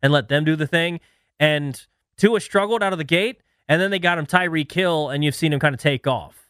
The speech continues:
And whatever you make of Tua, like, he's a good quarterback in this league. So that's kinda where I'm at with Tua. That's why I don't have him higher, even though for a while it was tank for Tua and all that stuff. He's a good quarterback. He's not really a game changer, in my opinion, but he's a good quarterback.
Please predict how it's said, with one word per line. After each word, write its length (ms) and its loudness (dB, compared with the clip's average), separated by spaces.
And 420 -2
whatever 240 2
you 120 -2
make 240 0
of 80 -8
Tua, 480 2
like, 120 0
he's 80 2
a 40 0
good 120 0
quarterback 480 0
in 80 -2
this 160 -6
league. 400 -2
So 180 2
that's 200 -2
kinda 200 2
where 160 0
I'm 160 0
at 160 0
with 100 -10
Tua. 260 0
That's 180 -6
why 120 0
I 40 2
don't 140 0
have 180 0
him 120 -2
higher, 340 0
even 200 0
though 300 2
for 100 -4
a 60 0
while 320 0
it 20 -10
was 120 -12
tank 260 -2
for 100 -16
Tua 480 0
and 100 -4
all 120 0
that 180 0
stuff. 360 -2
He's 100 -2
a 40 2
good 100 0
quarterback. 540 0
He's 380 0
not 300 0
really 260 0
a 40 -2
game 280 0
changer, 480 0
in 80 -2
my 140 0
opinion, 420 -4
but 120 -2
he's 100 -6
a 20 -8
good 100 -10
quarterback. 500 -2